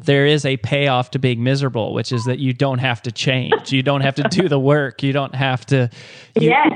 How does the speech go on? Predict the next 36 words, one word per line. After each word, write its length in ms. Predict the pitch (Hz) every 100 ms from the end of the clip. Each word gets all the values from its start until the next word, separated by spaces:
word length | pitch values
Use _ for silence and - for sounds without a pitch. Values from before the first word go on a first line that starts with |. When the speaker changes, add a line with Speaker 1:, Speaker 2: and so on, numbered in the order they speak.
| 269
Speaker 1:
you 200 | 151 143
don't 260 | 147 143
have 340 | 143 143 139 -
to 180 | 139 127
face 500 | - - 147 139 -
the 100 | 135
fear 300 | 139 131 131
of 120 | 131
the 120 | 123
unknown. 560 | 120 117 123 127 123 117
I, 140 | 123 135
that 160 | 135 143
is 80 | 131
so 540 | - - 143 139 135
good. 460 | 123 127 123 117 110
That's 160 | 117
so 360 | - 135 127 123
powerful, 480 | - 120 120 120 117
Shelley. 380 | - 120 120 123 - -
Now, 140 | 180
now, 240 | 190 170 165
one 260 | 160 226
thing 180 | 220 160
that 180 | 147 156
I 140 | - 156
thought 340 | 175 156 -
was 220 | 170 139
interesting, 540 | - 165 156 - 151 139
you 140 | 139
both 520 | 135 147 202 226 - - _ _ _ _ _ -
talked 340 | 180 214 208
about 440 | 139 131 120 135
here 200 | 143 147
just 220 | 143 139 147
recently, 680 | 170 185 156 127 127 123
empathy. 680 | - 202 202 - 131 92 -